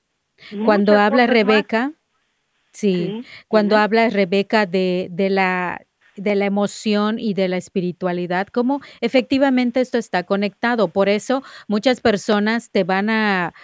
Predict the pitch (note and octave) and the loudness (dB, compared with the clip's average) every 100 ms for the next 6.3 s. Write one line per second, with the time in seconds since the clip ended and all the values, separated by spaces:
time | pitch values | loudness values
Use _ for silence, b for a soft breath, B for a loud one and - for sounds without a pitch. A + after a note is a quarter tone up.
0 | B B F#3+ F#3+ G#3+ G3 G3 F#3+ G3+ G#3+ | B B -6 0 4 4 4 4 4 4
1 | A3 F#3 F#3+ G3+ - G3+ G3+ G3 G3 F#3 | 2 0 0 0 -2 -2 2 2 2 0
2 | F#3 F#3+ E3+ - G#3 F#3+ F#3+ G3 F#3+ F#3+ | -2 -2 -2 -2 0 2 4 2 2 0
3 | F3+ F3+ - G#3 F#3+ - A3+ F#3+ F#3 F#3 | 0 -4 -4 -8 -8 -4 0 2 2 0
4 | G3+ G3+ b b - G#3+ G3+ F#3 F#3 F3 | -2 -6 b b -4 2 4 4 4 0
5 | - - G#3 F#3+ G3 G#3 F3+ G3 A3 G3+ | -2 2 4 4 2 2 0 2 2 2
6 | G#3+ A#3+ B3+ | 2 2 0